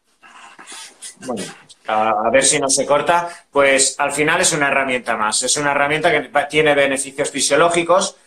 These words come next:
Por ejemplo, como bien has dicho, efectos neurológicos, eh, neuropediátricos, a nivel de epilepsia. Se está introduciendo como terapia metabólica en tumores. Hay muchísima evidencia cada vez más alrededor de la dieta cetogénica,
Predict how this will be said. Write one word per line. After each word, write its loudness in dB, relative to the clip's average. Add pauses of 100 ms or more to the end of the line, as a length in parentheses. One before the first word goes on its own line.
(240)
Por 2
ejemplo, 4
como 2
bien 2
has -2
dicho, 0
efectos -2
neurológicos, 2
eh, 4
neuropediátricos, 0
a 4
nivel 0
de 4
epilepsia. 0 (160)
Se -2
está 0
introduciendo 0
como -2
terapia 0
metabólica 0
en 0
tumores. 0 (120)
Hay 0
muchísima 2
evidencia 0
cada 2
vez 2
más 2
alrededor 2
de 2
la 4
dieta 0
cetogénica, -2